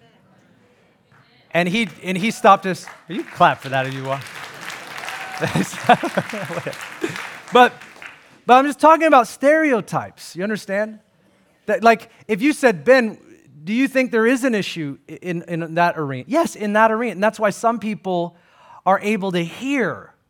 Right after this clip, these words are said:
some of what the culture is saying in ways that, that the en-, I believe the enemy is working in. I, I do. I think that people don't feel like they fit.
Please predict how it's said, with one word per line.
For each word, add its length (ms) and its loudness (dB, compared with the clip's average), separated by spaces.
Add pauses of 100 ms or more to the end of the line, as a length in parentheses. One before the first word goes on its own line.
(1040)
some 300 0
of 80 -2
what 140 -2
the 100 -2
culture 400 -4
is 120 -4
saying 440 -4 (100)
in 220 -4
ways 600 -2
that, 540 -2
that 180 -4
the 160 -8
en-, 280 -4
I 140 2
believe 260 -4
the 140 -10
enemy 360 -8
is 120 -14
working 380 -12
in. 180 -18
I, 300 -2
I 60 -4
do. 400 -14
I 120 -6
think 400 -4
that 180 -4
people 580 -6 (600)
don't 220 -2
feel 140 0
like 200 2
they 120 -4
fit. 440 -10